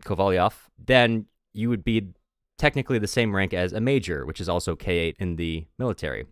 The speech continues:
So if you get high enough into this table of ranks, then you actually are granted hereditary nobility, which is, uh, a great thing to have in Imperial Russia because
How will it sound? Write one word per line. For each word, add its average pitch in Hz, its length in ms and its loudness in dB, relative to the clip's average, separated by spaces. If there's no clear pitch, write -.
So 180 200 4
if 156 160 0
you 208 80 0
get 240 140 2
high 170 260 2
enough 123 640 0
into 110 340 0
this 92 220 -2
table 95 320 -2
of 82 140 -4
ranks, 82 420 -2
then 120 160 2
you 131 120 2
actually 113 360 0
are 120 60 0
granted 92 600 -2
hereditary 101 600 0
nobility, 113 580 2
which - 360 -6
is, 90 360 -4
uh, 90 220 0
a 101 80 -6
great 123 320 -2
thing 123 160 2
to 101 60 0
have 160 320 0
in 120 280 -2
Imperial 120 380 -2
Russia 113 340 0
because 101 580 0